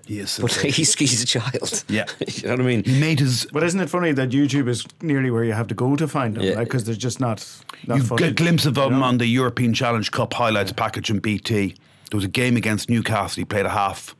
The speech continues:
Speaker 1: He got a ball off a line out inside his own ten metre and just sliced through the entire Newcastle back line. Went one way, went the other. Had support runners on his outside and slipped a pass inside to a scrum half and went in.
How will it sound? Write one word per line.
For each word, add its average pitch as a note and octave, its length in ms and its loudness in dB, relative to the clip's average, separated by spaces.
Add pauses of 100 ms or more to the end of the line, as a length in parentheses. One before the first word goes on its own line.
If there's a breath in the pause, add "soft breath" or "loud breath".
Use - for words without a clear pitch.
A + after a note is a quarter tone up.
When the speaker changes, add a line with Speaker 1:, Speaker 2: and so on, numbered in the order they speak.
(420 loud breath)
Speaker 1:
He - 80 -6
got A2 160 2
a A2 60 0
ball A#2+ 260 4
off A2 140 0
a A2 40 -2
line G#2+ 240 2
out G2 120 0
inside G2+ 260 0
his F2+ 100 -2
own G2 140 0
ten G2 200 -2
metre G2+ 140 0
and G2 100 0
just G2+ 140 -2
sliced G#2+ 440 0
through G2+ 140 0
the F2+ 80 -2
entire G2 280 -2
Newcastle F#2+ 440 0
back G2+ 280 -2
line. G2 240 -2 (240 loud breath)
Went E2+ 140 -6
one A2+ 160 2
way, G2+ 140 2
went G2 180 -2
the G2+ 100 -2
other. G2 280 -2 (380 loud breath)
Had - 120 -8
support B2 300 0
runners G#2 220 0
on G#2 80 0
his F#2+ 100 -2
outside G2+ 440 0
and - 200 -8
slipped - 260 -2
a - 20 -6
pass F#2+ 280 -2
inside G2 360 0
to - 40 -10
a F2+ 40 -6
scrum F#2+ 240 -2
half F2+ 180 0
and F#2 80 -4
went F#2 140 -2
in. F2+ 200 -4